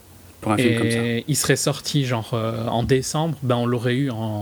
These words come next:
Speaker 2: en février, quelque chose comme ça, tu vois. Il
Speaker 1: Mhm.
Speaker 2: serait sorti en décembre aux U S, même si il, je pense pas spécialement qu'il aurait gagné quoi que ce soit, mais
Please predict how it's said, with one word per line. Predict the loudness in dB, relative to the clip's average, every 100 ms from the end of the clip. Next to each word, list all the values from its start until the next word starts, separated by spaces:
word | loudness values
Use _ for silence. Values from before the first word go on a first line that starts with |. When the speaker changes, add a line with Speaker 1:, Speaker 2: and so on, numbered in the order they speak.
| -4
Speaker 2:
en |
février, | -2 -2 0 -2 -2
quelque | -6 -8
chose | -8 -4
comme | -6
ça, | -6
tu | -6 0
vois. |
Il | 4
Speaker 1:
Mhm. | 4
Speaker 2:
serait | 2
sorti | 0 -4 -4
en | -2
décembre | -2 -2 -2
aux | -2
U | -2
S, | -2 -4 -16 -14 -14 0
même | 2 2
si | 0 -2 0 -2 -4
il, | -6 -4
je | -4
pense | -4 -2
pas | -4 -4
spécialement | -4 -6 -4 -4 -4
qu'il | -6 -6
aurait | -4 -4
gagné | -4 -4 -4
quoi | -4 -6
que | -6
ce |
soit, | -2 -2
mais | 0 -4